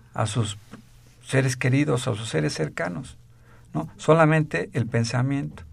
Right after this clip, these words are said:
Si les llegara a suceder algo a estos seres queridos, entonces,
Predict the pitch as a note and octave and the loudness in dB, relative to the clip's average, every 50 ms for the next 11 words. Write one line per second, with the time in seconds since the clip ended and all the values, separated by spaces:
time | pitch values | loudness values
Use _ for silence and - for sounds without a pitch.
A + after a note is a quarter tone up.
0 | - - - - - - - - - - - - - - D3+ D3+ D3+ D3 C#3 D#3 | -20 -20 -18 -18 -18 -18 -18 -18 -18 -20 -16 -4 6 8 10 12 12 10 8 8
1 | D3 F3+ G3+ G#3 G3 F#3+ - D3+ B2+ C#3 C#3 D3 D3+ D3+ D3+ C#3+ D3 C#3 C3+ B2+ | 8 10 10 10 8 4 0 -2 0 2 2 2 4 4 4 4 4 4 4 4
2 | B2 B2+ B2+ B2 - - - - B2+ B2 - - - - - - - C3+ B2+ C3 | 4 4 2 0 -2 -6 -8 -8 -6 -6 -8 -12 -16 -18 -14 -4 -2 0 0 0
3 | B2 - - B2 A2 A2+ A2+ A2 C#3+ F3 F#3+ - - - - - - _ - - | 0 0 -2 -2 0 0 0 0 0 -4 -6 -10 -16 -20 -20 -20 -20 _ -20 -20
4 | - - - - - - - B2 A#2 A#2 C3 B2+ B2 C3+ C#3+ B2+ - - | -20 -20 -20 -20 -10 -2 0 0 2 2 2 2 2 2 0 0 -2 -6